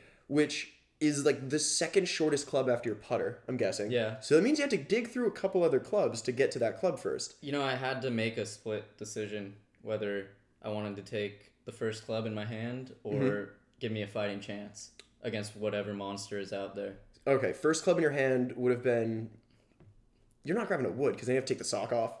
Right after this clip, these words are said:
Speaker 1: right? Or,
Speaker 2: I don't
Speaker 1: or, or
Speaker 2: have socks
Speaker 1: driver.
Speaker 2: on my woods.
Speaker 1: Okay.
Speaker 2: I don't know. It would have been some random club, but I knew what I wanted.
Speaker 1: Really?
Speaker 2: Yeah.
Speaker 1: You were like, "I want
Speaker 2: I've thought
Speaker 1: this
Speaker 2: about
Speaker 1: thing."
Speaker 2: this moment.
Speaker 1: A lot?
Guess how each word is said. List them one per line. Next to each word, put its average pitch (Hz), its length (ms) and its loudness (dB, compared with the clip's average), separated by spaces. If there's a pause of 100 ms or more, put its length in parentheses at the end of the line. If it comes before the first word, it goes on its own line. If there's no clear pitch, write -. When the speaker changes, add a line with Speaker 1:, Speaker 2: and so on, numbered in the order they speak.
(400)
Speaker 1:
right? 127 340 4
Or, 127 220 4
Speaker 2:
I - 60 6
don't 131 80 8
Speaker 1:
or, 131 80 6
or - 20 10
Speaker 2:
have 123 140 6
socks 107 260 2
Speaker 1:
driver. 147 160 0
Speaker 2:
on 98 80 -6
my 98 60 -8
woods. 98 320 -8 (220)
Speaker 1:
Okay. 110 400 2
Speaker 2:
I 156 60 -2
don't 151 140 2
know. 107 160 0
It 123 80 -2
would 151 120 2
have 113 100 0
been 101 120 -4
some 101 220 -8
random 95 340 -8
club, 101 360 -6 (180)
but 107 340 0 (480)
I 123 80 -6
knew 135 160 0
what 113 140 2
I 101 60 2
wanted. 95 340 -6 (160)
Speaker 1:
Really? 120 500 6
Speaker 2:
Yeah. 107 240 0 (600)
Speaker 1:
You 127 120 0
were 123 60 6
like, 117 120 4
"I 110 80 2
want 120 220 0
Speaker 2:
I've - 160 6
thought 151 160 8
Speaker 1:
this 151 80 8
Speaker 2:
about 123 160 6
Speaker 1:
thing." 113 100 -2
Speaker 2:
this 110 100 -4
moment. 110 360 -2 (440)
Speaker 1:
A 139 60 6
lot? 123 460 0